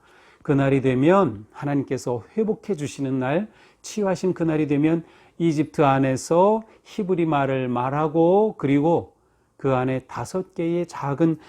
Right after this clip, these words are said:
성읍이 하나님을 향한 회복의 역사가 일어날 거란 것이죠. 이렇게 다섯 성읍으로부터 시작된 이 변화가 어떻게 됩니까? 십구 절, "애굽 땅 중앙에는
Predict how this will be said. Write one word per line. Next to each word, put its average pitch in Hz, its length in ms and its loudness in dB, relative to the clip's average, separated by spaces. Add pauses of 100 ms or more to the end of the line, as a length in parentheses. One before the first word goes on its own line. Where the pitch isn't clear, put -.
(120)
성읍이 135 920 2 (640)
하나님을 131 680 0 (260)
향한 135 600 -6 (500)
회복의 160 600 -2 (260)
역사가 151 520 -2
일어날 131 380 0
거란 101 460 -12 (180)
것이죠. - 420 -10 (800)
이렇게 208 320 4
다섯 220 340 0
성읍으로부터 226 720 0
시작된 196 640 -2
이 180 220 0
변화가 156 560 4
어떻게 143 440 0
됩니까? 135 600 0 (300)
십구 - 460 -6
절, 160 320 2 (280)
"애굽 160 360 4
땅 190 240 4
중앙에는 151 840 4